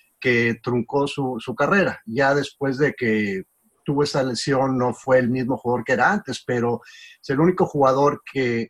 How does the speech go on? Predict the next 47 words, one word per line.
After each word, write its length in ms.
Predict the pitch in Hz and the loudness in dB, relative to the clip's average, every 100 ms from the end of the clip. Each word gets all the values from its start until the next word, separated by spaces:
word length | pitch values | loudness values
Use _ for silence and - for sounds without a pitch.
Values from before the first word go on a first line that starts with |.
| - | -4
un 180 | 156 143 | 0 2
ala 220 | 160 165 | 4 2
cerrada 480 | 156 123 135 127 123 | 2 2 2 2 0
que 160 | - | -2
he 20 | 127 | -2
visto 400 | 131 - 143 127 | -2 -2 -2 0
bloquear 640 | 117 110 131 123 135 135 | 0 -2 0 2 2 2
de 100 | 120 | 0
manera 300 | 113 120 131 | 0 2 2
individual 500 | 135 117 117 110 135 | 2 0 0 0 0
a 80 | 120 | 0
Reggie 240 | 123 120 117 | 0 -2 0
White, 400 | 147 170 - 107 | 2 2 0 -6
y 20 | |
Reggie 240 | 117 120 | -4 -4
White 220 | 113 117 | -4 -4
no 80 | 113 | -4
hacía 220 | 110 113 | -6 -4
nada. 260 | 123 156 101 82 | -2 -2 -2 -8
Entonces 460 | - 120 120 135 135 | -8 -8 -8 -10 -6
te 80 | 123 | -2
das 300 | 131 127 - | -2 -4 -6
cuenta 360 | 147 131 120 143 | -2 -2 -2 0
de 120 | 127 | 2
la 160 | 113 107 | 2 2
magnitud 720 | 107 101 110 107 - 131 139 | 0 -2 -4 -4 -4 -2 -2
de 80 | 135 | -4
jugador 480 | 123 117 120 127 - | -4 -2 0 0 0
completo, 640 | 143 117 175 196 - 131 - - - - _ _ | -6 0 2 2 0 -4 -4 -12 -20 -20 _ _
porque 240 | - 127 143 | -8 -2 2
ahora 380 | 151 175 180 170 | 4 6 6 4
los 240 | 135 - | 2 2
alas 220 | 165 160 | 2 2
cerradas, 800 | 143 143 143 139 135 - - - | 2 4 4 4 0 -4 -14 -10
el 100 | 113 | -6
noventa 400 | 120 123 143 156 | -4 -2 -2 -2
por 160 | - - | -6 -6
ciento 240 | 147 - | -6 -4
de 40 | 127 | -4
los 100 | - | -6
que 80 | - | -4
juegan 300 | 143 139 131 | -2 0 0
en 60 | |
la 140 | 113 123 | 0 0
N 160 | 139 | 0
F 180 | 127 139 | -2 -2
L, 280 | 139 156 | 2 2